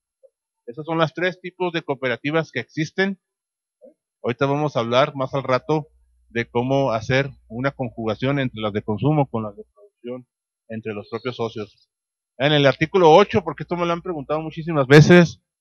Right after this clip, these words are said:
el artículo ocho de la ley de cooperativas, ¿eh? Se, las cooperativas se pueden, aquí dice, las sociedades cooperativas se podrán dedicar libremente a cualquier actividad económica lícita.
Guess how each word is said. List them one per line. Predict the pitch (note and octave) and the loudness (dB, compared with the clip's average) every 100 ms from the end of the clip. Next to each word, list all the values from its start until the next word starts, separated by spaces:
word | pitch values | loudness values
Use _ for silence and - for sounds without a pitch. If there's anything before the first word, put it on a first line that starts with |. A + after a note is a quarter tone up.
| _ _ | _ _
el | A2+ | -10
artículo | A#2 C#3 D3+ | -6 -2 -2
ocho | D3 E3+ | 0 0
de | D3+ | 0
la | B2 A#2 | 0 0
ley | B2 D#3+ | 0 -2
de | E3+ | -4
cooperativas, | D3+ C3 A#2 C3 D3 F3 F#3 - _ _ _ _ - | -4 0 0 2 4 4 2 -10 _ _ _ _ -8
¿eh? | C3+ D#3 _ _ _ - | -8 -8 _ _ _ -10
Se, | B2 - | -8 -6
las | C3 B2 C#3+ | -4 -4 -4
cooperativas | C3+ C3 B2 D#3 F#3+ F#3 - - _ | -6 -2 0 2 4 2 0 -20 _
se | - C3+ | -6 -4
pueden, | - D3+ F3 F#3 D#3 _ _ _ | 0 2 2 0 -8 _ _ _
aquí | A#2 - | -12 -10
dice, | C#3 D#3+ D#3+ | -8 -6 -4
las | C3 | -4
sociedades | B2+ D3+ F3 | -2 -2 -2
cooperativas | E3 C3+ B2+ E3 E3 | -2 -2 -2 -2 -2
se | D3+ | -2
podrán | B2+ B2 D3 | 0 0 0
dedicar | E3+ D3 D3+ F3 - _ _ _ _ | -2 0 0 0 -2 _ _ _ _
libremente | A#2+ D3 E3 E3 E3+ E3+ | -2 0 0 0 -2 -2
a | |
cualquier | - C3+ C#3+ D#3+ | 0 0 0 -2
actividad | D3+ C3 D#3 | 0 0 -2
económica | D3+ C3 D3 D3 B2 | -2 -6 -6 -4 -4
lícita. | C#3 - D3+ C#3 | -4 -8 -12 -14